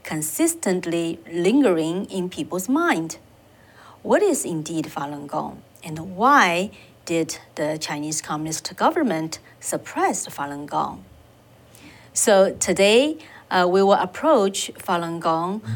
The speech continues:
through the perspective of an American journalist and, uh, try to answer these questions. So the guest I interviewed is called, uh,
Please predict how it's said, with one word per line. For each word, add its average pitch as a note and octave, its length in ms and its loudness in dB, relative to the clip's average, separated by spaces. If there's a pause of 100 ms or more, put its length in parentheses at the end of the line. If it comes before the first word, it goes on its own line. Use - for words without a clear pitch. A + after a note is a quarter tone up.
through F#3+ 420 4
the F3+ 120 0
perspective F#3+ 800 0
of E3+ 300 0 (100)
an E3 280 -6
American F#3+ 880 -2
journalist A3 800 -4 (440)
and, F3+ 480 0
uh, E3+ 160 4
try F3+ 640 0
to G3+ 240 -6
answer F#3+ 540 0 (280)
these F3 320 -4
questions. - 800 -6 (640)
So C#4 260 4
the - 140 0
guest A#3 340 0
I E3+ 100 -2
interviewed E3+ 680 -2 (280)
is E3 320 0
called, D#3+ 380 -4
uh, D#3 220 -2